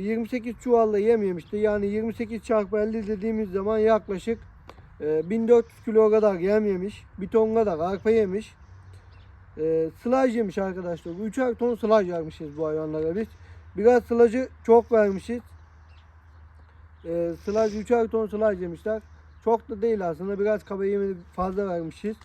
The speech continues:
E, hayvan alırken sizler de hani zamanında ne kadar yer diye belki, e, tahmini bir hesap yapıp ona göre deponuza koyursunuz. Ve ona göre hayvan alıp besleyebilirsiniz. Üçer ton da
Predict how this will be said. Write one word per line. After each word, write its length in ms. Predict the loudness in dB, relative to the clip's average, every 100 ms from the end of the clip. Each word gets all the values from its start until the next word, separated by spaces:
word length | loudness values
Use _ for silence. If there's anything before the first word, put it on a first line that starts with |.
| -20 -20 _ _ -10
E, 260 | -4 -2 -2
hayvan 320 | 2 4 4
alırken 440 | 4 2 0 -2 -4
sizler 420 | -6 -2 0 0
de 40 |
hani 300 | -4 -2 -2
zamanında 800 | -2 -2 0 0 -2 0 2 2 -2 -18 _ -12 -4
ne 120 | 0
kadar 260 | 0 0
yer 300 | 0 0 0
diye 160 | -2 -4
belki, 540 | -4 -6 -2 -2 -4 -10 _ -20 _ -20 _ _ -14
e, 180 | -8 -8
tahmini 480 | -4 -4 -2 -2 0
bir 80 | 0
hesap 360 | 0 -2 -2
yapıp 280 | -4 -10 -8
ona 200 | -4 -2
göre 260 | -2 -4 -6
deponuza 460 | -8 -8 -6 -6
koyursunuz. 580 | -4 -2 -4 -6 -8 -8 -10 _ _ -20 -4
Ve 60 | 0
ona 200 | 2 2
göre 240 | -2 -2
hayvan 260 | 0 0 0
alıp 260 | -4 -6
besleyebilirsiniz. 920 | -6 -6 -6 -6 -4 -6 -6 -8 -10 -10 -16 -20 -20 -16
Üçer 300 | 0 2 2
ton 260 | 0 0
da 180 | 0 -2